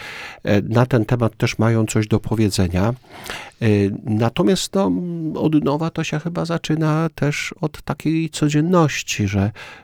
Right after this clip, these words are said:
że człowiek zaczyna, e, doświadczać,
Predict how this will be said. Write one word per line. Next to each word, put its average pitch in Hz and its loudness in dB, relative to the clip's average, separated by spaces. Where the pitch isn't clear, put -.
że 104 0
człowiek 110 0
zaczyna, 107 0
e, 110 0
doświadczać, 107 -2